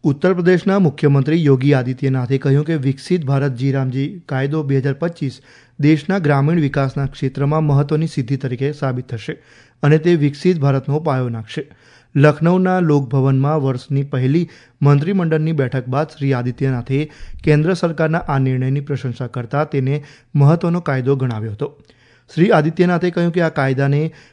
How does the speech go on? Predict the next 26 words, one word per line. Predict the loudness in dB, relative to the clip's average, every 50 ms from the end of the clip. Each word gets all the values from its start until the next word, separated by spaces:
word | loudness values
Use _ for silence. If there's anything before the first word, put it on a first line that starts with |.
| _ _ 0
પારદર્શક | 0 2 2 2 2 0 0 -2 -4 -6 -4
પ્રક્રિયા | -6 -6 -4 -2 0 0 0
સુનિશ્ચિત | 0 0 -2 0 0 -2 -2 -6 -8 -8
કરવા, | -6 -6 -4 -2 -2 -2 -2 -4 -8 -14 -20 _ _ _ 2
રોજગારની | 4 4 6 6 4 4 4 4 2 0
તકનું | 0 -2 -2 -2 -2 -4
સર્જન | -2 -4 -4 -4 -4 -4 -4
કરવા, | -2 -2 -2 -2 -2 -2 -4 -6 -10 -20 _ _ _ 2
બાંહેધરી | 6 6 6 6 6 4 4 2 2
આપવા | 0 0 -2 -2 -2 -2 0 0
અને | 0 -2 -2
ગ્રામીણ | -2 -2 0 0 -2 -2
ક્ષેત્રમાં | -4 -6 -6 -6 -4 -4 -2 -2 -2 -2 -4 -4
સ્થાયી | -6 -4 -2 -2 0 0
મિલકતનું | 0 0 -2 -2 -2 -4 -2 -2 0 0
નિર્માણ | 0 0 -2 -2 -4 -4 -6
કરવા | -6 -6 -4 -4 -4
પસાર | -4 -6 -6 -6 -6 -6 -6
કરાયો | -6 -6 -6 -6 -6 -8 -8
છે. | -8 -8 -10 -10 -12 -20 -20 -20 -20 -20 _ _ _ 2
તેનાથી | 4 6 6 4 4 4 2 2 2 0 -4 -12 _ _ _ _ 2
ગ્રામીણ | 4 4 6 6 4 2 2 0 -2 -2 -2
માળખાકીય | 0 0 0 0 -2 -4 -4 -4 -6 -6
સુવિધામાં | -4 -4 -4 -4 -4 -4 -4 -4 -6 -6 -6 -6
વધારો | -4 -2 -2 -2 -4 -4 -6
થશે. | -8 -8 -10 -10 -10 -14